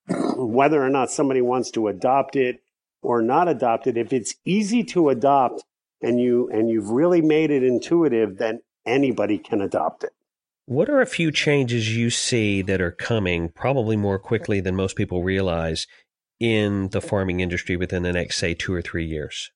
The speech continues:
Speaker 1: I think that there's a real, uh, focus on the growing crop. And this is where it comes back to this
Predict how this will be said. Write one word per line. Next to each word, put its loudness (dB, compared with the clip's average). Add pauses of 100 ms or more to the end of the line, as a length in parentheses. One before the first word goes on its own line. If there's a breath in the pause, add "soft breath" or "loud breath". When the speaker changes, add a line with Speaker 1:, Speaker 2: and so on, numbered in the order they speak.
(240)
Speaker 1:
I 6
think 2
that 2
there's 0
a 2
real, 0
uh, 0 (200)
focus 0 (580)
on 0
the 0
growing 2
crop. -4 (400)
And 4
this 2
is -2
where 2
it 0
comes 0
back 0
to -4
this -2